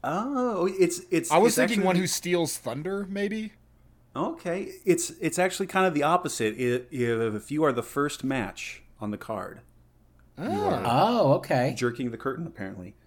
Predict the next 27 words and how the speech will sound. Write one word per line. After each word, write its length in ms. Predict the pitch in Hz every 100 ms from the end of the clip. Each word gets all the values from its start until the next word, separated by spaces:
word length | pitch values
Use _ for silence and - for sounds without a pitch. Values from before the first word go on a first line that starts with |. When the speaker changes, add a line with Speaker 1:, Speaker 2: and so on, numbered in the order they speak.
| _ _ -
Speaker 1:
Um, 540 | 120 113 107 110 117 151
Speaker 2:
Interesting. 480 | - - 113 -
Speaker 1:
and, 240 | 139 139 - - - -
and 160 | 165 165
also 260 | 170 170 160
maybe 220 | 156 143
doing 260 | 147 147
that, 260 | 143 135 135 - -
yeah, 180 | 143 123
back 280 | 98 104 -
in 140 | 113
the 280 | 104 98 101 - - _ _ _ -
locker 300 | 123 110 104
room 160 | 101 92
too. 220 | 131 104
I, 240 | 147 190
I 20 |
don't 80 | 226
know. 240 | 220 104 123
I 80 |
don't 80 | 131
know. 1400 | 110 - - - - - _ _ _ _ _ _ _ 135
Um, 760 | 139 135 139 147 160 180 185 - _ - - _ -
what 220 | 147 190
does 140 | 220 190
it 160 | 190
mean 560 | 190 196 196 196 202